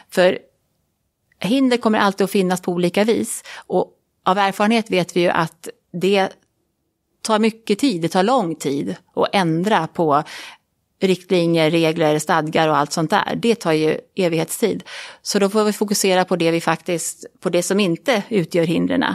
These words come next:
och tänka, vad kan vi göra i det här området då? Så. Eh, och det tänk-, det, det är vi lite för dåliga på. Både att lägga tid på, tror jag,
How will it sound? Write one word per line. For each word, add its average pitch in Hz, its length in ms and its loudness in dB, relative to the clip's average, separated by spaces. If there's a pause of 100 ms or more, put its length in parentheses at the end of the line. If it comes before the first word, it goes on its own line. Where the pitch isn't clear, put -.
(100)
och - 300 -4
tänka, 170 340 -4
vad 170 140 0
kan 190 140 -2
vi 185 60 -2
göra 180 240 2
i 175 60 2
det 175 60 2
här 254 260 0
området 170 460 -2
då? - 140 -6 (640)
Så. - 260 -2 (440)
Eh, 156 480 0
och 190 140 0
det 208 120 0
tänk-, 214 400 -4
det, 208 460 -2
det 202 120 -2
är 220 60 0
vi 240 80 -2
lite 240 180 2
för 233 100 0
dåliga 233 400 2
på. - 260 -10 (320)
Både 196 240 2
att 214 60 4
lägga 220 240 2
tid 240 360 0
på, 156 160 2
tror 156 180 -2
jag, 156 140 0